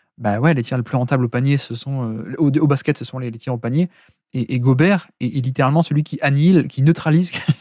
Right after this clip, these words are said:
<laughs> qui fait le plus diminuer le nombre de tirs au panier, euh, quand, quand il est sur le terrain. Donc, euh, ouais, c'est, c'est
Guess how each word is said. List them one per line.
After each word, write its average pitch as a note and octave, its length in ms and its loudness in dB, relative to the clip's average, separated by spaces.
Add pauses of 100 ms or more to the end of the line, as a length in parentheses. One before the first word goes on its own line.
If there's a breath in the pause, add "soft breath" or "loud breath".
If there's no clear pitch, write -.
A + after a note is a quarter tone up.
<laughs> - 360 -10
qui C3+ 120 -4
fait F#3 100 2
le E3+ 100 6
plus E3 180 2
diminuer D3 360 6
le D#3 100 6
nombre C#3 160 2
de C3 40 2
tirs C3+ 160 -2
au B2+ 40 -4
panier, C#3+ 240 0
euh, B2+ 120 0
quand, B2+ 220 -10 (300 soft breath)
quand A#2+ 160 -2
il C3+ 60 4
est B2+ 40 6
sur B2 120 -2
le A#2 60 0
terrain. E3+ 200 0
Donc, C3 180 -4
euh, A2+ 40 -6
ouais, C3+ 120 -4
c'est, - 160 -10
c'est - 220 -10